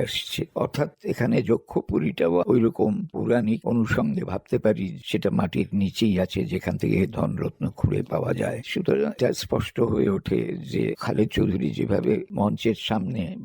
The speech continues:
মঞ্চ থেকে দেখতে গেলে মঞ্চের বাঁ দিকে, দর্শকদের চোখে দেখতে গেলে ডান দিক থেকে তারা মঞ্চে ওঠে এবং মনে হয় একটা নিচু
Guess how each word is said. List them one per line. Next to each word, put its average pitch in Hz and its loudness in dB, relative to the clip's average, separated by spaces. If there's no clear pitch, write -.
মঞ্চ 92 0
থেকে - 0
দেখতে 123 0
গেলে 202 2
মঞ্চের - -4
বাঁ - -2
দিকে, - -4
দর্শকদের 98 0
চোখে 113 2
দেখতে - -6
গেলে 64 0
ডান - 2
দিক 104 0
থেকে - -2
তারা 98 0
মঞ্চে - -2
ওঠে - -2
এবং - 4
মনে 82 2
হয় 98 4
একটা - -2
নিচু - -6